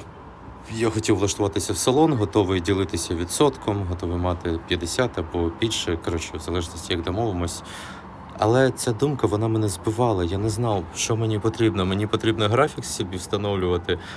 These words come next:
або потрібно шукати роботу. Я пошукав роботу, ходив, спілкуюся, зараз спілкуюсь. Коротше, ну, вирішив, що все, типу, п-,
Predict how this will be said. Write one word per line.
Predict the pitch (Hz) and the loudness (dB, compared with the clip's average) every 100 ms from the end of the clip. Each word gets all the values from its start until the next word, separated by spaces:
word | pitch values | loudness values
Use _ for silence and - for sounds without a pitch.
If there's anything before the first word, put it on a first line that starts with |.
| - | -4
або | - 104 | 2 2
потрібно | 107 113 120 123 120 117 | 2 0 0 0 -2 -4
шукати | 110 120 113 107 - | -2 -2 -2 -2 -4
роботу. | 110 - 90 85 80 78 - - 85 | -2 -2 -2 -4 -6 -8 -12 -8 0
Я | 101 113 117 104 - - - - - - - - - | 2 2 0 -2 -8 -14 -12 -12 -12 -14 -14 -14 -8
пошукав | - 104 92 95 | -4 -2 0 2
роботу, | 90 87 90 143 - - 123 120 120 113 - | 0 2 4 4 2 0 2 2 0 -2 -4
ходив, | 90 - 127 123 120 113 | -6 0 2 2 0 -4
спілкуюся, | - - 82 - 131 123 110 - 87 | -10 -6 -6 -2 0 2 0 -2 -6
зараз | 95 110 - | -2 0 0
спілкуюсь. | - 101 85 98 95 - - - - - - - - - - | -2 -6 -4 -4 -4 -6 -12 -14 -14 -14 -16 -16 -14 -14 -6
Коротше, | 104 95 85 90 | -2 0 -2 -4
ну, | 92 104 101 | -2 -2 -2
вирішив, | 92 107 92 - 90 | 0 0 0 -2 -2
що | - - 87 82 | -2 -4 -4 -4
все, | - 92 82 - | -4 -4 -6 -8
типу, | 85 - - - - | -10 -10 -16 -16 -4
п-, | 98 | -2